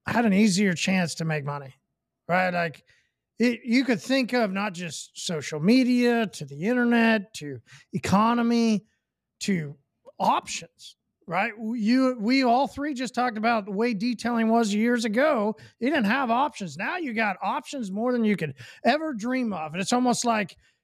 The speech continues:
you know, we used to not know, you know, "Hey, what are we gonna watch?" And we'd go find something to watch. Now you can click through Netflix to Peacock to, you know, to H B O you use to,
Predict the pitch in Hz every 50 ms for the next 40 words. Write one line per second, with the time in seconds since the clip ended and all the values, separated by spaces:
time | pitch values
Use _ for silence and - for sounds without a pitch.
0 | _ - 240 247 220 202 196 196 208 277 285 - - 262 233 233 233 233 226 214
1 | 226 233 233 226 226 220 208 202 208 202 185 180 175 170 180 262 269 220 202 214
2 | 247 254 247 240 220 240 233 208 185 196 208 226 277 302 311 - - - 247 214
3 | 208 208 202 226 220 190 220 220 190 - - 214 226 240 220 - - 233 226 214
4 | 196 226 262 226 185 - - _ _ _ _ _ _ _ - 165 170 190 220 247
5 | 294 320 330 320 - _ _ _ _ _ _ - 226 214 220 - - 190 196 170
6 | - - - 151 143 151 196 254 247 - - 254 247 240 233 226 - - - -
7 | - 139 139 135 120 _ - 285 277 202 - 220 226 220 208 202 190 - _ -
8 | - 143 139 135 127 120 _ _ _ _ _ _ - - 180 165 165 156 151 131
9 | - - 170 - 226 247 233 - - - 226 226 240 233 233 233 226 220 233 240
10 | 233 220 226 226 226 220 220 214 175 - - - 165 156 147 135